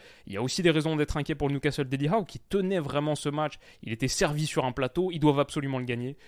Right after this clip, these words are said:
pour être top quatre à nouveau, pour se préparer à la Ligue des Champions. Ils doivent absolument gagner ces rencontres, surtout avec cette physionomie. Et ils ont pas tué, non seulement ils ont pas tué, mais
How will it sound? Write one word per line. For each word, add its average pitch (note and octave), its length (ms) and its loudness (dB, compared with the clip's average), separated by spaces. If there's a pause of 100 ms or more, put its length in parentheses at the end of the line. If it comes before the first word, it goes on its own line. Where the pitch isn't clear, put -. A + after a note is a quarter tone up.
(200)
pour D3+ 260 2
être - 220 -2
top C#3 200 -2
quatre C#3 260 -2
à C3+ 40 0
nouveau, C3 400 -4 (280)
pour D#3 160 -2
se - 60 -10
préparer C3+ 320 0
à C3 60 2
la B2 100 0
Ligue B2+ 120 -6
des B2 100 -4
Champions. C#3 320 -4
Ils C3+ 120 -8
doivent C3 240 2
absolument A#2+ 420 -4
gagner A#2 420 -4
ces - 220 -8
rencontres, A#2+ 400 -4
surtout C3+ 360 -6
avec A2 180 -4
cette A#2+ 160 -8
physionomie. A2+ 420 -6 (380)
Et C3+ 80 0
ils C#3+ 140 2
ont C#3+ 100 4
pas D3 100 4
tué, D3 380 -2
non B2+ 120 -2
seulement C3+ 280 -2
ils B2+ 120 -4
ont A#2+ 60 0
pas C3+ 160 -2
tué, C3 320 -6 (800)
mais A#2+ 640 -2